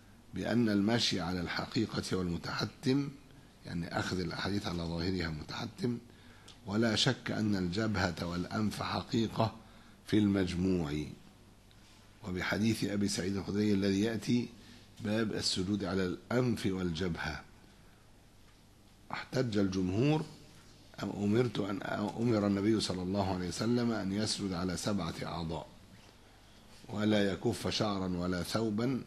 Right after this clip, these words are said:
الجبهة واليدين والركبتين والرجلين". تمسك أبو حنيفة برواية البخاري على سبعة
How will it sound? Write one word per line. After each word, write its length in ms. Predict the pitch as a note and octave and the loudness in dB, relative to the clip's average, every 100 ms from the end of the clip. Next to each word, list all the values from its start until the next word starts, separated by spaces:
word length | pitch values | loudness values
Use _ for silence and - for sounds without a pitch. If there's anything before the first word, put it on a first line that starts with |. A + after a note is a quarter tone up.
| - | -4
الجبهة 640 | F2+ E2+ A#2 G#2+ B2 C3 - - - - - | -4 0 -2 0 0 0 -2 -20 -20 -20 -10
واليدين 640 | F#2 F#2 F#2+ F#2 G#2 G#2 F#2 | -2 0 2 2 2 2 2
والركبتين 760 | E2+ F2+ D#2+ F2 - G2 F#2 | -2 -4 -4 -2 0 0 0
والرجلين". 640 | F2 D#2 D#2+ D#2+ D2+ C2+ - - - - - - - - - - - - - | -2 -4 -4 -6 -6 -8 -10 -16 -20 -20 -20 -18 -18 -18 -20 -20 -20 -20 -6
تمسك 500 | G#2 A#2+ - G#2+ - | 0 0 2 0 -2
أبو 200 | G2+ F2+ | -2 -2
حنيفة 480 | G#2 A2 B2 C3+ B2+ | 0 2 2 2 0
برواية 340 | F#2+ G2+ G#2 G2+ | 0 0 0 0
البخاري 640 | F#2 E2+ A#2 C3+ C#3+ C3+ - - - - - - | -2 -2 0 2 0 -2 -12 -20 -10 -10 -10 -8
على 380 | G2 G2 G2 F2 | -4 -2 -2 -2
سبعة 380 | B2 A#2 G2 | 0 2 0